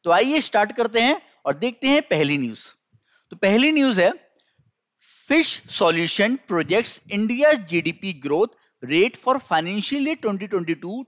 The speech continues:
to nine point five percent। तो फिश एक इंटरनेशनल रेटिंग एजेंसी है और इसने भारत की जो जीडीपी का अनुमान लगाया है, वो कितना लगाया है? नाइन पॉइंट फ़ाइव परसेंट। तो इससे जो भारत की जीडीपी का अनुमान है, वो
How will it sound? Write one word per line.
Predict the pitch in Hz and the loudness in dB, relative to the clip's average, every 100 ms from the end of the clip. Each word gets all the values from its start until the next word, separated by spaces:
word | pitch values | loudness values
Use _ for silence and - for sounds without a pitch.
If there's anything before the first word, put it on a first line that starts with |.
| 285 | -8
to | 277 | -6
nine | 147 135 147 | -2 -2 -2
point | 147 - 190 277 | -6 -6 -6 -4
five | - 139 - 110 | -2 -2 -2 -10
percent। | 104 98 90 _ _ _ | -12 -16 -18 _ _ _
तो | 185 | -12
फिश | - 294 302 - - | -4 -2 -2 -4 -2
एक | 233 240 _ _ | -2 -2 _ _
इंटरनेशनल | - 196 285 294 247 - 240 | -2 0 0 0 0 -2 -2
रेटिंग | 165 156 220 226 _ _ - | -2 0 0 -2 _ _ -8
एजेंसी | 120 131 127 165 | -2 -2 -2 -2
है | 160 262 - _ _ | 0 0 -4 _ _
और | 180 | -2
इसने | 185 - 320 | -2 -2 -4
भारत | 302 139 139 185 196 - | -2 0 0 0 -4 -4
की | 247 | -4
जो | 233 | -4
जीडीपी | 160 147 202 208 226 | -6 -6 -6 -8 0
का | 247 | 2
अनुमान | 156 131 143 226 | 2 0 -2 0
लगाया | 196 147 143 | 2 2 2
है, | |
वो | 180 | 2
कितना | 180 165 185 | -2 -6 -2
लगाया | 196 175 180 190 | 0 2 2 2
है? | 247 | 2
नाइन | 156 139 143 143 | -2 -4 -4 -4
पॉइंट | - 208 - | -4 -4 -4
फ़ाइव | 156 127 - | -4 -4 -6
परसेंट। | 107 104 92 _ _ _ | -10 -10 -14 _ _ _
तो | 269 | -2
इससे | 220 - 277 | -2 -2 -4
जो | 302 | -4
भारत | 196 131 147 190 | -2 -2 -2 -4
की | 233 | -8
जीडीपी | 170 156 170 214 | -8 -10 -10 -6
का | 208 202 | 0 0
अनुमान | 139 135 180 170 | 0 0 0 0
है, | 247 | -2
वो | 294 | -4